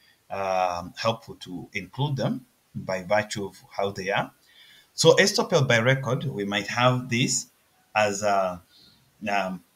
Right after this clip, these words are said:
that type of estoppel where you find that, uh, let's say, one has been convicted. It is on the record. There's no, um, way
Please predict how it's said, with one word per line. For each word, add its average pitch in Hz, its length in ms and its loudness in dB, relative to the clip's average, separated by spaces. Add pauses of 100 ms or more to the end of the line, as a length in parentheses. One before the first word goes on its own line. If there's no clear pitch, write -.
(280)
that 135 260 4
type 139 220 4
of 117 120 -4
estoppel 107 540 -4
where 117 240 2
you 98 160 -6
find 139 560 -2 (340)
that, 104 280 -2
uh, 101 120 -4
let's 127 260 2
say, 135 320 -2 (320)
one 123 260 4
has 120 220 -2
been 95 220 -10
convicted. 98 580 -10 (180)
It 139 180 2
is 143 140 0
on 147 120 0
the 147 100 -2
record. 107 400 -2
There's 107 220 -6
no, 120 440 -2 (460)
um, 95 760 0
way 110 520 -2